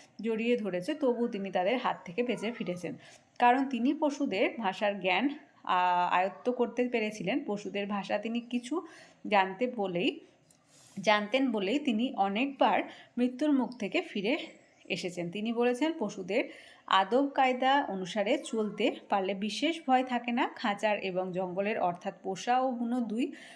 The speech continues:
অবস্থার জন্তুদের সঙ্গেই তার আলাপ পরিচয় ঘটেছে। তার পশু বন্ধুদের মধ্যে উল্লেখযোগ্য হলো শিম্পাঞ্জি, গরিলা, সিংহ, ভালুক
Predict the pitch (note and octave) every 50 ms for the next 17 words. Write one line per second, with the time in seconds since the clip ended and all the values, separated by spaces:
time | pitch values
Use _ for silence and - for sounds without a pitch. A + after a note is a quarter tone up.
0 | - - - - F#3+ F3+ F#3 G#3 G3+ - - A#3 A3+ - G#3+ G3+ F#3+ - G#3+ G#3
1 | B3+ C4 C4+ - C4+ A#3 G3 F3 F3+ B3 D4 C#4 G#3+ G#3 - - - F3 E3+ E3+
2 | E3 E3+ - - F#3+ F#3 F3 - G#3+ B3 B3+ C4 F#3+ F3 F#3 F3 - - F3 -
3 | - _ - G#3+ G#3+ G#3 G#3 A#3 A#3 A#3+ - C#4+ C4+ C4+ C4+ B3+ B3 A#3 B3 C4
4 | C#4 B3+ A3 G3 F3 E3+ - A#3 D#4 - - - - - - _ - - G#3+ G#3
5 | G#3+ A3 G#3 - A3+ A3 G#3+ A#3 A#3 A3 A3 A3 A3+ - - A3+ A3 G#3+ - A#3
6 | A#3 A3 G3+ B3 B3 G3+ F3+ F#3 F3 F3+ F3+ F#3+ G3 G3+ - - A3+ A3+ A3 G3+
7 | A#3 A#3+ G#3 F#3+ F3+ F3+ F3+ F#3 B3+ - -